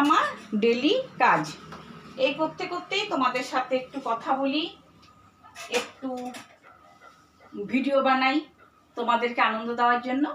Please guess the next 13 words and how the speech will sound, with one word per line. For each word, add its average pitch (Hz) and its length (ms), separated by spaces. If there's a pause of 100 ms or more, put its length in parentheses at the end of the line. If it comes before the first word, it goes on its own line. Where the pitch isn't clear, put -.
(400)
আর 202 80 (100)
নতুনত্ব 226 520 (200)
আমি 302 120 (120)
চেষ্টা 349 260 (100)
করি 403 160 (140)
নতুন 339 220 (120)
ধরনের 294 420
রেসিপি 254 400 (340)
তোমাদের 202 480
কাছে 214 200 (140)
হাজির 175 340
করার 156 300
জন্য। 143 200